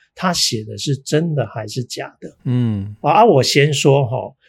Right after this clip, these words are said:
Speaker 1: 在上市贵公司，现在开始政府会要求，因为政府也不知道你写的是真的跟假的啊，所以他先要求你这些大公司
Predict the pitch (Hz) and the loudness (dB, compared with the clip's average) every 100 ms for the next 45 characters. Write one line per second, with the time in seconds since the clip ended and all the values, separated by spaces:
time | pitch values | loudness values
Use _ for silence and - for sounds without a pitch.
0 | _ - 226 185 - 247 208 175 147 - | _ 2 4 4 2 2 2 2 -2 -2
1 | 208 185 143 143 202 156 135 147 143 147 | 2 2 2 2 2 4 2 0 0 -2
2 | 143 - 139 139 143 _ _ - - 240 | -4 -4 -4 -4 -6 _ _ -8 0 2
3 | 185 160 143 175 139 131 - 147 143 139 | 2 0 2 2 2 -4 -4 -2 0 -2
4 | - - - 202 160 123 117 110 107 143 | -6 -10 0 2 2 0 -4 -10 -2 -2
5 | 131 131 135 131 - 123 123 131 _ _ | 0 -2 -4 -4 -8 -8 -12 -16 _ _
6 | _ 214 247 247 247 170 123 117 143 151 | _ 4 6 6 6 6 4 4 2 2
7 | 135 127 120 107 110 123 123 117 113 107 | 2 0 -2 -6 -6 -6 -4 -4 -8 -6
8 | 120 120 123 - - 151 - - 180 190 | -4 -4 -6 -10 -14 -20 -10 -2 0 0
9 | 185 185 170 160 147 - 113 113 110 131 | 0 0 2 2 0 -2 -4 -4 -8 -4
10 | 135 131 143 131 - 123 120 - 117 | -2 -2 0 -2 -2 -6 -6 -10 -12